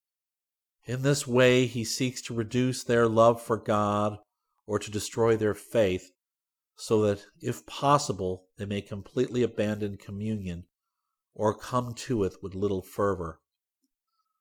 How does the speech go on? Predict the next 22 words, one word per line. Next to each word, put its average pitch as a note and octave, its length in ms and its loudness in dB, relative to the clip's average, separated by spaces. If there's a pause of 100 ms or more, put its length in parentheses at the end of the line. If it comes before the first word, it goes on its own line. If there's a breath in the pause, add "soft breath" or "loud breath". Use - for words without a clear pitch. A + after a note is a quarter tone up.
But A#2 160 -2
pay D3+ 220 2
no E3 180 4
attention C#3 500 -2
to C3 140 0
his A#2 140 0
traps G#2+ 600 0
and G2+ 160 -14
cunning A2 300 -8
illusions, F#2+ 720 -4 (460)
however A#2 440 4
vile A2 480 2
and A2 100 -2
horrible. F#2+ 600 0 (840)
Throw C3 220 6
back C3 260 8
those A#2 240 0
fantasies A2 800 -2 (420)
onto A#2 360 0
his G#2 160 2
own A2 180 4
head. G2 480 -4